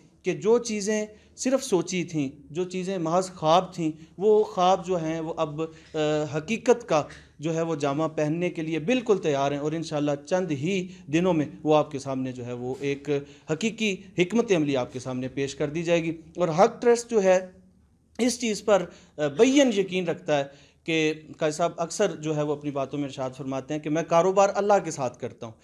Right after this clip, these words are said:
और यकीनन जो कारोबार, जो मामलात अपने रब के साथ इंसान करता है उसमें अल्लाह ताला की मदद जो है वो शामिल हाल हो जाती है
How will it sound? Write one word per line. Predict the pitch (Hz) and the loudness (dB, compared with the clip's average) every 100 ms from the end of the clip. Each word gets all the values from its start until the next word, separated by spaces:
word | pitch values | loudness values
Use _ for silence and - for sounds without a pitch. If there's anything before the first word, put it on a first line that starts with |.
| - - - | -20 -14 -4
और | 147 | -2
यकीनन | 165 165 226 233 | -2 -2 -2 -2
जो | 202 190 | -2 0
कारोबार, | 175 170 170 170 170 | 0 -2 0 2 2
जो | 156 156 | -2 -4
मामलात | 151 143 139 151 - - | -2 0 2 0 -2 -4
अपने | 156 156 175 | -4 -2 2
रब | 170 185 | 2 2
के | 196 | -4
साथ | 170 151 | -4 -4
इंसान | 147 139 139 | -4 -6 -8
करता | 139 135 135 | -6 -8 -4
है | 139 | -4
उसमें | 135 147 | -4 -6
अल्लाह | 135 127 | -4 -6
ताला | 131 131 | -6 -6
की | 127 139 | -8 -8
मदद | 123 131 151 131 | -6 -2 -4 -4
जो | 127 | -6
है | 123 | -4
वो | 131 | -6
शामिल | 127 131 127 131 | -4 -4 -4 -2
हाल | 123 | -2
हो | 131 | -2
जाती | 143 139 170 | -2 -4 -2
है | 165 | -4